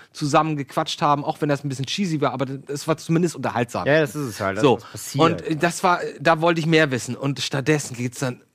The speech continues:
Speaker 1: dann, dann bist du eine halbe Stunde bei den beiden. Auf einmal schießt du zurück und auf einmal bist du wieder bei dem Stummen und denkst, „Ach du Scheiße, stimmt ja, das ist ja die Geschichte.“ Und dann steht er da und guckt wieder traurig durch die Gegend und denkst so, „Oh.“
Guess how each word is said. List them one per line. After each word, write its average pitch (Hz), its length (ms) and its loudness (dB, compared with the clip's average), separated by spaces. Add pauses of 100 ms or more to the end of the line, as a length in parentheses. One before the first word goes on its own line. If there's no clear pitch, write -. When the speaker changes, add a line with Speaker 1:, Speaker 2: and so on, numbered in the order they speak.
(420)
Speaker 1:
dann, 139 160 2
dann 151 140 4 (180)
bist 220 160 0
du 214 60 4
eine 170 100 6
halbe 240 240 4
Stunde 214 280 2
bei 160 140 4
den 151 180 2
beiden. 143 240 4
Auf 147 100 -4
einmal 185 320 2
schießt 180 260 -4
du 185 60 2
zurück 175 240 2
und 160 60 -2
auf 143 140 -2
einmal 160 160 0
bist 156 160 -2
du 151 40 -6
wieder 156 160 2
bei 131 100 0
dem 127 120 -2
Stummen 143 320 0
und 120 40 0
denkst, 117 240 -6
„Ach 131 180 -2
du - 120 -20
Scheiße, 92 320 -6 (240)
stimmt 180 300 2
ja, 98 100 -2
das 196 180 2
ist - 80 -2
ja 147 80 4
die 123 100 -2
Geschichte.“ 107 420 -4 (600)
Und 180 120 6
dann 180 140 6
steht 190 240 6
er 151 120 6
da 139 180 6
und 143 240 0
guckt - 260 0
wieder 135 200 4
traurig 127 320 0
durch 120 140 -4
die 127 120 -4
Gegend 107 340 0
und 131 160 -2
denkst 127 200 -2
so, 143 200 -2
„Oh.“ 117 260 6